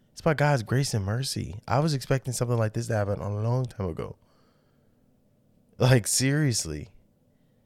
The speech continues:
The fact that only four people died, I mean, oh. I, I've, I've imagined much worse. And I'm very thankful that it wasn't worse. Do I like bloodshed?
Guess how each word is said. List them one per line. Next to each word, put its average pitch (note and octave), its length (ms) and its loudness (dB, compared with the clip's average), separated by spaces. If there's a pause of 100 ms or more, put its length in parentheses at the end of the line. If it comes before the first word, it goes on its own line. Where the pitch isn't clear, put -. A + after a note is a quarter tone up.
(480)
The G#2 60 -4
fact B2 300 0
that A2+ 140 0
only B2 180 2
four A#2+ 240 0
people B2+ 260 -2
died, G2+ 220 0
I A#2 80 2
mean, A2 320 0 (840)
oh. D3+ 520 0 (1900)
I, - 140 -2 (160)
I've, D3 340 2 (120)
I've C3 260 0
imagined A2 720 0
much B2 280 -4
worse. G#2 580 -6 (840)
And G#2 100 -4
I'm A#2 160 -2
very A#2 400 2
thankful G2 680 -2
that G2+ 120 -2
it G#2 100 0
wasn't F#2+ 280 0
worse. F2+ 460 -4 (720)
Do G2+ 120 2
I G#2 80 6
like B2+ 260 2
bloodshed? C3 640 2